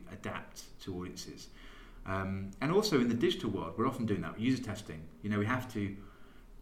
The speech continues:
doing user testing with kids in particular is brilliant. You know, if you take a game into a school, and icons, and iconography in the game that you think the audience are gonna understand, and they don't. I remember one game we designed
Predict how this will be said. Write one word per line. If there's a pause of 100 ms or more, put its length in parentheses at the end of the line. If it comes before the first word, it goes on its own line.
doing
user
testing
with
kids
in
particular
is
brilliant. (140)
You
know,
if
you
take
a
game
into
a
school, (760)
and
icons, (240)
and
iconography
in
the
game
that
you
think
the
audience
are
gonna
understand,
and
they
don't. (480)
I
remember
one
game
we
designed